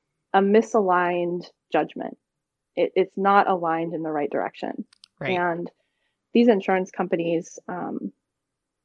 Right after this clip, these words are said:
Speaker 1: you know, someone just sent me a Twitter, uh, chain from a, a clinician who was saying, "These insurance companies hate therapists. <laughs> Like, they hate us."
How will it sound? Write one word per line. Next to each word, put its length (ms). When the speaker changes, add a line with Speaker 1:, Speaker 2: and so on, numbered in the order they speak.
Speaker 1:
you 140
know, 80
someone 300
just 180
sent 180
me 120
a 80
Twitter, 500
uh, 480
chain 420
from 300
a, 240
a 60
clinician 440
who 80
was 160
saying, 240
"These 160
insurance 380
companies 320
hate 400
therapists. 580
<laughs> 260
Like, 240
they 180
hate 200
us." 180